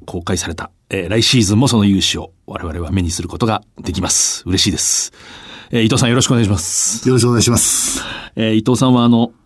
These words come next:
Speaker 1: まあ、法政二高、法政大学、神戸製鋼、そしてもちろん日本代表。日本代表としては、えー、六十二キャップに出場した、普通に話せば大ベテランという表現になりますけど、なんかそういう言葉を使いたくない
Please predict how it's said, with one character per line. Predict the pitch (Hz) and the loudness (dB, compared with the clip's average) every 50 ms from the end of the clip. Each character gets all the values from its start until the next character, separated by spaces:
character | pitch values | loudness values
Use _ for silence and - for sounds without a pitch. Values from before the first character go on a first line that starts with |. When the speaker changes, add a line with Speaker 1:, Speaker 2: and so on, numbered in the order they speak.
| _ _ | _ _
Speaker 1:
ま | - 98 | -2 -2
あ、 | - | -2
法 | - 127 113 | -2 -2 -2
政 | 104 - - 110 107 104 | -2 0 0 2 2 2
二 | 104 101 | 2 0
高、 | - 104 92 | 0 -2 -2
法 | 82 - 123 | 0 -2 -2
政 | 104 - 110 107 104 | -2 0 0 0 0
大 | 107 107 104 | 0 0 0
学、 | 87 85 - - _ | -2 -4 -8 -12 _
神 | - - 120 113 113 | -4 0 2 2 2
戸 | 104 | 2
製 | - - 101 90 | 0 -2 -4 -4
鋼、 | 85 - - - - - _ - | -6 -10 -14 -14 -16 -20 _ -18
そ | - | -18
し | - - | -12 -8
て | 98 | -6
も | 85 87 | -6 -6
ち | 85 - 123 | -4 -2 0
ろ | 113 95 | 0 0
ん | 92 | 0
日 | 92 | 0
本 | 87 110 101 | 0 0 -2
代 | 82 90 90 95 90 - | -2 -2 -4 -6 -6 -6
表。 | - 90 82 - - _ _ _ - | -8 -8 -8 -8 -12 _ _ _ -2
日 | 135 127 | 2 2
本 | 139 160 143 | 4 4 4
代 | 117 113 110 | 4 4 4
表 | 110 113 107 | 4 2 2
と | 123 | 0
し | - - | -2 -2
て | 107 | -2
は、 | 95 90 - - - | -2 -4 -6 -8 -8
え | 95 98 | -8 -6
ー、 | 95 | -4
六 | 98 90 - 151 | -4 0 0 2
十 | 131 127 131 120 | 4 4 4 4
二 | 107 107 101 | 4 4 2
キ | - 156 | 2 0
ャ | 156 | 0
ッ | 151 | 0
プ | - - - 107 - _ _ _ _ - | -2 -8 -12 -12 -14 _ _ _ _ -10
に | 110 110 | -8 -8
出 | - - - 104 | -8 -6 -6 -4
場 | 92 92 87 | -4 -4 -4
し | - | -6
た、 | - 82 82 90 - _ - | -8 -8 -10 -12 -16 _ -18
普 | - - - | -16 -14 -6
通 | - 117 117 117 | -2 2 4 4
に | 120 127 - - | 4 2 0 -4
話 | - - 120 123 110 - | -6 -4 -2 0 0 0
せ | 123 | 0
ば | 135 123 - - - | -2 -2 -4 -6 -4
大 | 110 104 107 101 | -2 0 0 2
ベ | 107 110 | 0 0
テ | - 110 | 0 -2
ラ | 90 82 | -2 -4
ン | 85 82 | -4 -4
と | 92 | -6
い | 90 87 | -6 -4
う | 87 | -4
表 | 104 101 95 | -4 -2 -2
現 | 92 | -2
に | 90 | -2
な | 95 | -2
り | 98 | -4
ま | 101 | -4
す | 87 - | -4 -4
け | 101 | -2
ど、 | 95 | 0
な | 135 139 | 0 0
ん | |
か | 135 113 | -2 -2
そ | - - 135 | -2 0 2
う | 131 | 2
い | 131 | 2
う | 123 | 2
言 | - 95 127 | 0 0 0
葉 | 110 | 0
を | 98 | -2
使 | - - - 143 | -4 -4 -2 -2
い | 135 135 | 0 0
た | 139 120 | 0 -2
く | 117 104 | -2 0
な | 92 101 135 156 | 0 2 2 2
い | 139 95 | 2 0